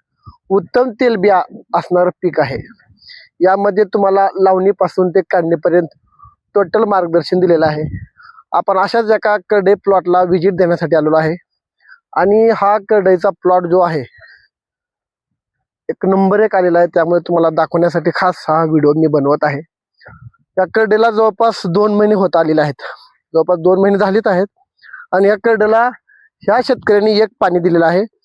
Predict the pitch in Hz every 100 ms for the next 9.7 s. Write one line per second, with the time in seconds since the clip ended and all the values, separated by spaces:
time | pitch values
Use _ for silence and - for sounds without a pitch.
0 | - - - - 190 214 226 - 202 180
1 | 175 165 156 131 117 - _ - - _
2 | 185 185 - 196 147 190 185 143 160 165
3 | _ _ _ _ _ 147 160 165 170 -
4 | 165 135 131 - 135 - - - - _
5 | _ _ _ _ _ _ - 170 180 208
6 | 190 214 214 196 202 185 - 208 180 175
7 | 165 151 175 - _ _ _ _ _ _
8 | _ _ _ _ _ _ _ _ _ _
9 | _ 320 185 190 190 190 196